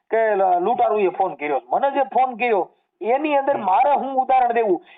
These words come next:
Speaker 1: ઈ તો સ-, સજ્જનનું જ દેવાય કે મારે એમ કહેવાનું કે તમે કોણ બોલો છો ને તારું આઈ ડી પ્રૂફ લાવીને તમે સજ્જન છો કે દુરીજન છો, ઈ પૂછવાનો અમારો રાઈટ થોડો છે.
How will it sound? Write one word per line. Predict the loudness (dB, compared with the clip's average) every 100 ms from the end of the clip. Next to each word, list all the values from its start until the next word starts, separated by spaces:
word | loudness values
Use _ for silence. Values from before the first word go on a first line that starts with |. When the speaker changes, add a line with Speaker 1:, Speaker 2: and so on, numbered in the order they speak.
| _
Speaker 1:
ઈ | -6
તો | -2 -2
સ-, | 0 -2
સજ્જનનું | -2 -2 -2 -2 -2
જ |
દેવાય | 0 2 0 -4 _ _
કે | -2
મારે | 2 2 2 0 -4 -6
એમ | -2 0 0
કહેવાનું | 0 0 0 -2
કે | -2
તમે | 0 0
કોણ | 2 2 2
બોલો | 0 0
છો | -2
ને | -2
તારું | -2 0 0
આઈ | 0
ડી | -4
પ્રૂફ | -6 -4 -2
લાવીને | 0 2 0 -6
તમે | -6 -6 -2
સજ્જન | -2 -2 -2 -2
છો | -2 -2
કે | -4
દુરીજન | -4 -4 0 -2 0
છો, | -2 -2 -6 -20 _ -8
ઈ | -6
પૂછવાનો | -4 -2 0 0
અમારો | 0 0 2
રાઈટ | 0 0
થોડો | 0 0 0
છે. | -2